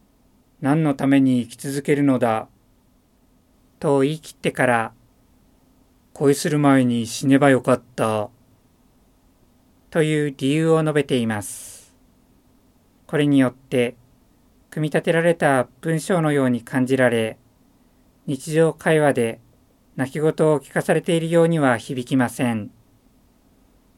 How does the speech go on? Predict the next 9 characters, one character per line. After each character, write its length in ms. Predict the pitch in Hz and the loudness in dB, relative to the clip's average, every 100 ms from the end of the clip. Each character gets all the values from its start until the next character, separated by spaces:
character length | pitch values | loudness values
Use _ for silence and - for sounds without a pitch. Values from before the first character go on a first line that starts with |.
| _ _ _ | _ _ _
整 440 | - 156 151 156 160 | -14 -6 -2 0 0
え 80 | |
直 180 | 151 151 | 0 -2
さ 140 | 151 165 | 0 0
れ 100 | 143 | -2
た 340 | - 117 113 _ _ _ _ _ | -2 -4 -6 _ _ _ _ _
役 180 | - 131 | -6 -6
者 220 | - 156 | -4 0
の 260 | 135 127 131 | 2 2 -2